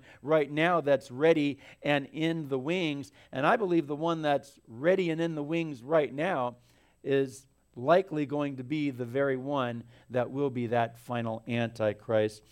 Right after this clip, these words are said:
and the son of perdition. And so really today the world is chomping at the bit for a man with a plan, uh, someone who, who has this, uh, the, the, the charismatic,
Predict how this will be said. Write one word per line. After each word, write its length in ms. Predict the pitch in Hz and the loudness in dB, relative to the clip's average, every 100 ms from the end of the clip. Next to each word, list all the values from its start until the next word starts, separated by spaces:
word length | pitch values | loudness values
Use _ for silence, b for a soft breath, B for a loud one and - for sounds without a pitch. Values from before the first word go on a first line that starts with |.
| b b - | b b -4
and 400 | 120 117 117 101 | 0 2 0 -4
the 100 | 117 | -6
son 500 | 110 - 143 131 127 - B - | -6 -2 2 2 0 -8 B 0
of 320 | 113 110 104 - b _ - | 4 4 2 -4 b _ -6
perdition. 840 | 123 110 120 120 - 104 92 87 _ _ _ _ _ _ | -4 0 2 2 0 -12 -12 -18 _ _ _ _ _ _
And 80 | 131 | -4
so 220 | 147 165 | 4 6
really 340 | 156 170 220 180 | 6 4 6 4
today 460 | - 147 170 208 | 2 2 8 10
the 100 | 156 | 8
world 360 | 147 165 208 170 | 4 4 4 2
is 120 | 139 | -2
chomping 460 | - 160 180 - 131 | -4 -2 -2 -2 -8
at 140 | 120 | -8
the 60 | 117 | -2
bit 320 | 139 135 - B B | 4 4 2 B B
for 180 | - 147 | -2 2
a 60 | 139 | 2
man 280 | 143 151 156 | 2 0 0
with 160 | 143 | -4
a 60 | - | -6
plan, 480 | - 147 147 147 - B - | -2 0 2 0 -4 B 2
uh, 200 | 135 127 | 4 4
someone 380 | - 165 160 | 4 4 4
who, 240 | 147 147 131 B B | 2 0 0 B B
who 280 | 151 147 156 | 0 0 2
has 340 | 156 156 131 | 8 8 8
this, 260 | 147 135 147 | 2 0 -4
uh, 60 | 120 | -10
the, 340 | 135 127 147 131 | -14 -10 -8 -8
the, 380 | 131 139 120 117 113 - | -6 -8 -8 -14 -20 -8
the 280 | 143 135 123 - _ _ _ _ _ _ - | -4 -4 -6 -16 _ _ _ _ _ _ -6
charismatic, 920 | - 220 214 156 160 165 175 165 | 2 6 6 4 2 4 6 6